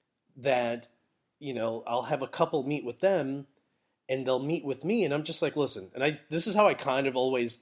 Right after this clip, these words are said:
not end it, but towards the end, I just tell them, "Listen, picking your wedding photographer, I completely understand is super important. It's a big deal. You know, I don't want you guys to feel,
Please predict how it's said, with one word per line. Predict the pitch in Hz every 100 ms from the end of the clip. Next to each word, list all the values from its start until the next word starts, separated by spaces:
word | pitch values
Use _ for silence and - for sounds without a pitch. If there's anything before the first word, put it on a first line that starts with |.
| _
not | 165 226 -
end | 156 165
it, | 214 214
but | 156 - _
towards | - 156 165
the | 165 170
end, | 196 202 - - _ _
I | 151
just | 175 -
tell | 208
them, | 175
"Listen, | 160 - 95 82 _ _ _ _ _ _ _ _ _ -
picking | - 175 233
your | 220
wedding | 170 170 170
photographer, | 160 165 147 143 139 151 143 -
I |
completely | - 131 113 - 147 165 160 156
understand | 147 139 - 147 135 135 -
is | 110
super | - - 135 131
important. | 135 - 120 117 113
It's | 113
a | 101
big | 131 147
deal. | 123 127 117 113 113 - _ _ _
You | 135
know, | 127
I | 107 139
don't | 165
want | 170 156
you | 156
guys | 143 151 151
to | - 147
feel, | - 151 135 131 131 131 123